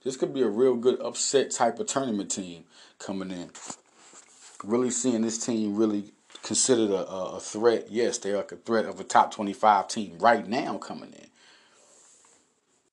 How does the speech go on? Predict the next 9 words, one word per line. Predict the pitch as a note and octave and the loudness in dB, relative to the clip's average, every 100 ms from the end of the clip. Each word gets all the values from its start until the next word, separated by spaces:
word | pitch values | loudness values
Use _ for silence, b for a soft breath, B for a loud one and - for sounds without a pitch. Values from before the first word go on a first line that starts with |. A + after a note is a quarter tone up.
| _ _ - - | _ _ -20 -2
I | B2+ | 0
think | B2+ C3+ G#2+ | 2 0 0
the | |
key | - - B2+ | -4 -6 -4
factor | - B2 A#2+ A2 | 2 2 2 -4
for | A#2 | -2
this | A2 - | -2 -4
team | - G#2+ G2+ | -4 -4 -4
was | G2 G#2 G2+ F#2 | -4 -4 -4 -6